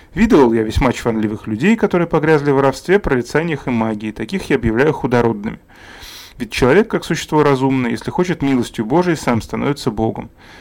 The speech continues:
Таким был блаженный Василевс Михаил, украшенный, как сказано, великими добродетелями. Но у него было много близких бедных родственников, которые упекал Орфанатроф, брат Василевса, управляющий дворцом.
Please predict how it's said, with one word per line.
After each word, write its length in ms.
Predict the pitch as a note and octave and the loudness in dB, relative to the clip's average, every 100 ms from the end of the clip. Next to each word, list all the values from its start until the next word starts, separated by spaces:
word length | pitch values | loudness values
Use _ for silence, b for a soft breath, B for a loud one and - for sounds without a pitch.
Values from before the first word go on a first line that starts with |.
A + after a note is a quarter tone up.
| B B | B B
Таким 260 | - A#3+ C4 | -4 2 4
был 120 | A3+ | 4
блаженный 360 | C3+ A#2+ F#3+ E3 | 4 2 2 -2
Василевс 380 | C3 C3+ D#3 | 0 0 0
Михаил, 480 | D3+ C#3 B2 A2 G#2+ - | -4 -2 0 0 -4 -10
украшенный, 460 | - B2 B2+ - A2 | 0 2 2 0 -4
как 160 | G#2+ | -6
сказано, 340 | - D#3 D#3 A#2+ | 0 0 2 0
великими 340 | A#2 C3+ B2 | -2 -2 -2
добродетелями. 800 | A2+ A#2 A2+ A2 G#2+ A#2 G#2 - _ B B B B | 0 0 0 -2 -6 -8 -12 -16 _ B B B B
Но 100 | C3 | 0
у 40 | D3 | 2
него 340 | F#3+ C4+ D4+ - | 4 4 2 -2
было 180 | D3 C#3+ | 0 2
много 300 | F#3+ C4 E3+ | 4 4 2
близких 400 | C#3+ G#3+ - B2+ | 2 -2 -4 0
бедных 360 | E3 F3+ F3+ | 2 2 2
родственников, 640 | D3+ A#2+ - - - - - | 0 0 -4 -14 -14 -16 -4
которые 360 | A#2+ G3+ G3+ | 0 4 4
упекал 340 | C3 A#2+ E3 D3+ | 4 2 4 4
Орфанатроф, 720 | - C3 A#2+ B2 A#2+ - - _ - | 4 0 0 -2 -4 -8 -20 _ -2
брат 240 | C3+ B2+ A#2 | 2 2 0
Василевса, 560 | - C3+ G3+ A#3 E3+ | -4 0 0 -2 -6
управляющий 480 | C3+ A#2 C#3 E3 C#3+ | -4 0 0 0 -2
дворцом. 560 | A#2+ A#2+ - B2 - | -2 -4 -4 -10 -12